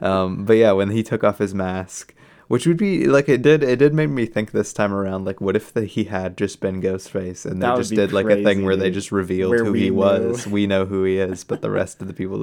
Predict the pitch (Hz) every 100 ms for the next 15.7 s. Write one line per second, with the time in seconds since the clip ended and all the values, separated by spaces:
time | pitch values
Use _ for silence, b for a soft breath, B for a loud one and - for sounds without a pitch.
0 | - 101 127 151 - 98 98 95 92 87
1 | 87 92 95 104 - - 127 117 113 127
2 | 131 - - 113 131 135 143 135 139 123
3 | 107 101 98 107 107 95 - 95 - -
4 | 107 104 - 107 101 95 95 - - 101
5 | 95 98 95 95 156 95 92 90 98 160
6 | 165 113 104 98 92 110 104 98 95 92
7 | 90 - 92 87 - - 98 95 95 120
8 | 113 117 113 113 117 110 113 - 107 107
9 | 117 107 104 101 104 101 107 107 110 113
10 | 113 - 107 107 92 - 104 95 90 80
11 | - 113 - - 110 170 214 92 92 92
12 | 92 90 92 95 135 135 110 101 98 -
13 | 117 160 147 135 120 120 120 113 110 120
14 | - 107 101 98 110 107 101 101 110 101
15 | - - 107 104 104 95